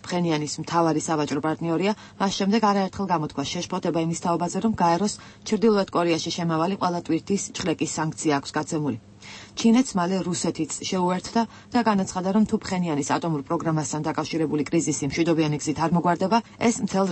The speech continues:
რეგიონს შეუქმნის საფრთხეს. ოცდაორ დეკემბერს პეკინში მუშაობა განაახლა ექვს მხრივმა მოლაპარაკებამ, თუმცა შეხვედრა უშედეგოდ დამთავრდა.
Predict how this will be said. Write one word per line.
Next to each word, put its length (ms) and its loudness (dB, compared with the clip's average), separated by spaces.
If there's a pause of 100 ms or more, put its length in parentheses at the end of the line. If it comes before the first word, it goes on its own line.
რეგიონს 380 2 (120)
შეუქმნის 480 -2 (160)
საფრთხეს. 420 -4 (320)
ოცდაორ 400 4
დეკემბერს 480 2
პეკინში 480 -2
მუშაობა 480 2
განაახლა 560 2
ექვს 240 -2
მხრივმა 400 0
მოლაპარაკებამ, 720 0
თუმცა 320 -2
შეხვედრა 540 -2 (100)
უშედეგოდ 560 0
დამთავრდა. 440 -4